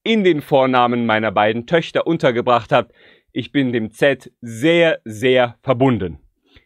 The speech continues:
Aber wisst ihr, was mir am Z auch sehr gefällt? Dass es ein Buchstabe ist. Und wenn es ein Buchstabe ist, dann kann es vor allem nicht zensiert werden.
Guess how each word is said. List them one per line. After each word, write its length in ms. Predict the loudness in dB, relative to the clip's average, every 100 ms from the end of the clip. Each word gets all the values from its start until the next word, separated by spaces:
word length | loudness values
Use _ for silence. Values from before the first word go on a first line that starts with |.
| _ _
Aber 160 | -2 -2
wisst 220 | -2 -4
ihr, 280 | 0 0 0
was 200 | -4 -4
mir 120 | -2 -2
am 140 | -2
Z 280 | -2 -4 -4 -2
auch 300 | 0 0 -6
sehr 360 | -8 0 2 2
gefällt? 560 | -2 -2 0 -2 -6 _ _ _ _
Dass 180 | -10 -8
es 120 | -10
ein 320 | -6 -6 -6 -6
Buchstabe 600 | -8 -8 -2 0 0 -4
ist. 340 | -12 -20 _ _ _ _ _ _
Und 140 | -6
wenn 160 | 0 0
es 100 | 0
ein 220 | -2 0
Buchstabe 560 | 0 0 0 0 2 0
ist, 400 | -4 -6 -12 _ -8
dann 180 | -8 -4
kann 220 | -4 -4
es 140 | -4
vor 180 | -2 0
allem 380 | 2 2 2 2
nicht 360 | 0 0 -6 _ _ _ _ _
zensiert 640 | -2 0 0 -2 -2 -2
werden. 480 | 0 2 2 -2 -12